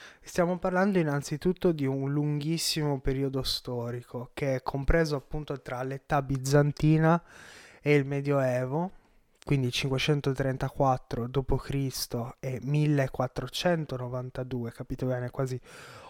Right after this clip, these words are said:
un millennio di tempo, che, ehm, è segnato, eh, in Sardegna dal susseguirsi di, eh, numerose dominazioni.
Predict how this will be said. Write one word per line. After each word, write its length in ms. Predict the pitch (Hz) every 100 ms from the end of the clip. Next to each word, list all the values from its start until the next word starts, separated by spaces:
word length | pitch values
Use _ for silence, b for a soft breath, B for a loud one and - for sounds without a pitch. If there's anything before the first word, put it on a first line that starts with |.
| B
un 180 | 165 160
millennio 640 | 156 156 160 156 147 147
di 200 | 165 185
tempo, 580 | - 123 123 127 135 - _ b b b
che, 400 | - 165 151 135 -
ehm, 1200 | 143 139 135 131 131 131 131 127 123 120 123 B B B B B -
è 180 | 151
segnato, 1160 | 135 - 175 165 160 151 120 113 - - 135 131 B B B B
eh, 480 | 135 131 127 127 117 -
in 200 | 151 139
Sardegna 800 | - 151 151 143 127 127 131 131
dal 340 | 131 131 131
susseguirsi 1200 | - 165 - - 143 139 127 123 123 - 135 127 131 131
di, 280 | 139 131
eh, 300 | - 123 123
numerose 1000 | 127 151 156 139 123 113 113 117 120 117 -
dominazioni. 1080 | 131 135 131 123 120 - - 104 92 107